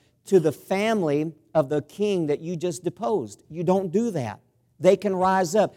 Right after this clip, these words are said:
They can rebel. They can take the kingdom back. But can I tell you, everything that God does is against our logic and our common sense. Aren't you glad?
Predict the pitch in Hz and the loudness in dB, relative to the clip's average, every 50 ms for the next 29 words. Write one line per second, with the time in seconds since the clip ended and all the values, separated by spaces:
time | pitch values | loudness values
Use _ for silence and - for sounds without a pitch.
0 | _ _ - 127 147 202 196 - 202 185 190 190 175 165 214 220 190 165 151 131 | _ _ -4 4 4 4 4 4 0 0 2 2 2 4 4 4 4 4 2 2
1 | 170 175 170 202 180 - - 196 175 _ - 175 - - 202 196 180 190 185 175 | 0 -2 -2 -4 -6 -4 -4 -4 -6 _ -12 -14 -8 -6 -6 -4 -4 -4 -4 -2
2 | 208 208 185 135 - _ _ _ _ _ _ _ _ _ _ _ _ _ _ _ | -2 -2 -2 -4 -8 _ _ _ _ _ _ _ _ _ _ _ _ _ _ _
3 | _ _ _ _ _ _ _ _ _ - - - 147 151 151 143 - 165 160 165 | _ _ _ _ _ _ _ _ _ -14 -6 -2 0 0 0 0 0 0 2 2
4 | 165 160 156 _ _ - 156 170 180 180 175 170 160 151 139 127 127 - 156 147 | 0 -2 -4 _ _ 0 0 2 2 0 -2 -2 -6 -6 -6 -8 -10 -6 -6 -4
5 | 143 139 127 120 123 151 156 143 120 107 95 120 104 101 110 104 117 131 120 110 | -4 -4 -6 -6 -6 -6 -4 -4 -4 -6 -6 -10 -12 -12 -14 -10 -10 -8 -8 -8
6 | - 147 131 120 113 110 113 120 120 107 - 120 113 _ _ _ _ _ _ _ | -10 -8 -8 -8 -6 -4 -4 -4 -4 -6 -8 -18 -20 _ _ _ _ _ _ _
7 | _ _ _ _ _ _ _ - 139 127 127 127 135 - - - 147 139 131 131 | _ _ _ _ _ _ _ -12 -8 -6 -4 -4 -6 -6 -8 -6 -6 -6 -4 -6
8 | 127 117 - - 135 120 110 101 - 143 156 131 - 120 - - - 139 139 123 | -6 -8 -8 -8 -8 -10 -12 -10 -6 -6 -6 -6 -6 -12 -14 -10 -6 -6 -6 -6
9 | 107 104 | -10 -16